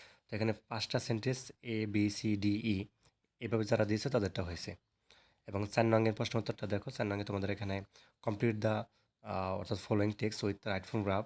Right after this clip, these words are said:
তো এখানে তোমাদের হচ্ছে, আহ, এ নাম্বারটা is হবে, বি নাম্বারটা has become হবে, ঠিক আছে? needs হবে সি নাম্বারটা। এখানে দেখতে পাচ্ছ আনসারটুকু। এবং তারপর হচ্ছে পাঁচ নাম্বারে, আহ, change the narrative। তো এ-, এরকমভাবে যারা উত্তরটা দিয়েছো, এখানে উত্তরটা নিশ্চয়ই দেখতে পাচ্ছ।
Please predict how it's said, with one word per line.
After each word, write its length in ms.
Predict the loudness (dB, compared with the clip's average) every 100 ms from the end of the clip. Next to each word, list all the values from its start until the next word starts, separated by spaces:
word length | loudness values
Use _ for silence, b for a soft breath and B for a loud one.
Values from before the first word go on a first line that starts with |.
| -6 _ _
তো 60 | -4
এখানে 180 | -2
তোমাদের 320 | 0 0 0 -2
হচ্ছে, 240 | -2 -4
আহ, 1000 | -4 -8 -20 -20 _ -6 -4 -2 -4 0
এ 60 | 0
নাম্বারটা 320 | 0 -2 -2
is 200 | -2 -2
হবে, 260 | 0 0 -2 _ _ _
বি 100 | -2
নাম্বারটা 340 | -2 0 0 2
has 260 | 2 0 0
become 280 | 2 2 2
হবে, 260 | -2 -2
ঠিক 120 | -2
আছে? 160 | -4 0
needs 280 | 2 2 2
হবে 140 | -2
সি 140 | -2 -4
নাম্বারটা। 380 | -4 -6 -10 -12 b b b b
এখানে 200 | -6 0
দেখতে 200 | 2 4
পাচ্ছ 220 | 2 2 -2
আনসারটুকু। 720 | -2 -2 -2 -4 -4 -4 -4 -6 _ _ _ _ _ _
এবং 140 | -4 0
তারপর 240 | 0 4 2
হচ্ছে 180 | 2
পাঁচ 220 | -2 -4 0
নাম্বারে, 280 | 2 2 0 -6 _ _ _
আহ, 180 | -6 -4
change 280 | 0 2 4
the 80 | 4
narrative। 400 | 4 2 0 -4 _ _
তো 140 | -2
এ-, 200 | 0 -2 -2
এরকমভাবে 500 | -2 0 0 2 2
যারা 200 | -2 -4
উত্তরটা 320 | -10 -10 -4
দিয়েছো, 340 | -2 -2 -2
এখানে 220 | -2 -4
উত্তরটা 280 | -4 -6 -4
নিশ্চয়ই 280 | -4 -4 -4
দেখতে 180 | -6 -4
পাচ্ছ। 240 | -6 -2